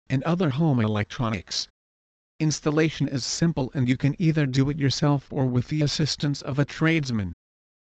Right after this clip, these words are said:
If you are installing a power tower as part of a new renovation to your kitchen, ask your electrician to allow for a power point under the bench slash inside a cupboard below.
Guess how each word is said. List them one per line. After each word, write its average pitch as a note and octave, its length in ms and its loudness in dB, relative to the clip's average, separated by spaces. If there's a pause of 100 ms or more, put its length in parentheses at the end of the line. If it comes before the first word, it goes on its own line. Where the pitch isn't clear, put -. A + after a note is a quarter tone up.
If F3+ 200 0
you D#3+ 180 4
are D3+ 120 2
installing C#3 720 0
a B2+ 40 -2
power C3+ 300 0
tower E3+ 460 0
as C3 180 0
part C#3+ 400 -2
of B2+ 140 0
a C3+ 80 6
new C#3+ 100 4
renovation C3+ 800 0
to E3 160 0
your C#3+ 160 0
kitchen, A#2+ 560 -2 (240)
ask C#3 340 -2
your C#3 160 4
electrician B2 640 -2
to C3 260 2
allow B2+ 320 4
for C#3+ 240 2
a C3+ 80 0
power D#3+ 340 2
point D#3+ 320 -4 (120)
under C#3 200 4
the B2 120 0
bench D3 320 2
slash D3 560 0
inside D3+ 520 2
a A#2+ 120 -6
cupboard C3 400 0
below. B2+ 400 0